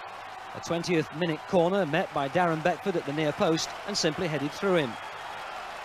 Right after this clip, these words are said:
Oldham had come out ready to scrap for survival, and with Liverpool not prepared to be rolled over,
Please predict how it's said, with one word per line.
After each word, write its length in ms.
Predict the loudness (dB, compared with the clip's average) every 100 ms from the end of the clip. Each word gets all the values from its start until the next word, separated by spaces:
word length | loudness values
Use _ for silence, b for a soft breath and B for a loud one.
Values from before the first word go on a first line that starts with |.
| -10 -10 -10 -10 -10 -10 -10 -10 -10 -10 -6 2
Oldham 300 | 2 2 0
had 120 | -2 0
come 180 | -2 0
out 320 | 0 0 0
ready 200 | -2 0
to 120 | -2
scrap 400 | -4 -2 0 -2 -2
for 140 | -4
survival, 600 | -4 0 2 2 0 -2 -6 -10 -6
and 240 | -4 -2
with 140 | -2 2
Liverpool 500 | 2 2 2 2 2
not 240 | 2 2
prepared 380 | 0 0 2 2
to 100 | 0
be 80 | 0
rolled 380 | 4 6 6 6
over, 340 | 6 4